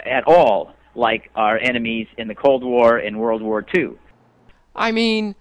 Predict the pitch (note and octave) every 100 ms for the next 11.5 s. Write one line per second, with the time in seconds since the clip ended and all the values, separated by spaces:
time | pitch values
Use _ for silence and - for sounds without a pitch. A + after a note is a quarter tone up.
0 | _ _ _ A#2 C3 A3 D4 C#4 C4 A#3+
1 | F3+ F3+ - F3+ F3+ D3 A#2+ G#2+ G#2+ F3+
2 | B3 - A3+ A3+ A3+ A3 - - G#3 B3+
3 | C4+ C#3+ B2+ A2 - G3 - F#3 A#3 A#3
4 | D3+ C#3 G#2+ F#2+ A#2+ C#3+ F3 - A2+ A#2
5 | C3 C3 F#3 E3+ A#2+ F2+ - _ - -
6 | A#3+ C#4+ - A3+ G#3+ G#3+ D#3+ G#2+ D3 A3+
7 | B3+ A#3 B3+ C#4 D4 D#4+ D4+ - D3+ C3
8 | C3 C3+ G2+ - - - A3 C#4+ F3 C#3
9 | B2+ - B2 D#3 - E3 - - G#2+ A#2+
10 | C3 C#3+ D#3 E3+ D3+ G#2+ - _ _ -
11 | - - - F3 C#3+